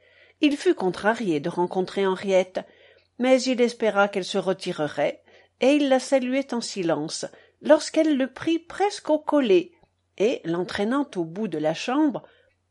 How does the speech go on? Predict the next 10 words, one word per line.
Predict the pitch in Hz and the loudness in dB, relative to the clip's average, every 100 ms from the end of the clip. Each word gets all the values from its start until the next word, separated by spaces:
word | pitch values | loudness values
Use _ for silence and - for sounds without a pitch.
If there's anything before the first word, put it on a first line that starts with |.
| _ _ | _ _
Il | 180 | -12
faut | 180 208 | -4 -2
que | 196 | 0
je | 202 | 0
vous | 180 170 | -2 0
parle, | 240 247 180 | 2 2 0
monsieur | 151 - 156 | -4 -4 -6
André, » | 156 151 165 - _ _ _ _ _ _ | -6 -8 -10 -12 _ _ _ _ _ _
dit-elle | 175 160 - 190 170 | -14 -10 -2 -2 -2
vivement. « | 165 151 156 151 | -4 -6 -6 -8